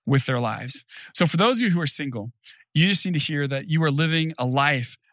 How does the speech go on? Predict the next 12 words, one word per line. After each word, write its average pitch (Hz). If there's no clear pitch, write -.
that 135
is 123
admirable. 131
And 156
for 175
those 208
of 208
you 214
who, 185
who 175
are 151
not, 156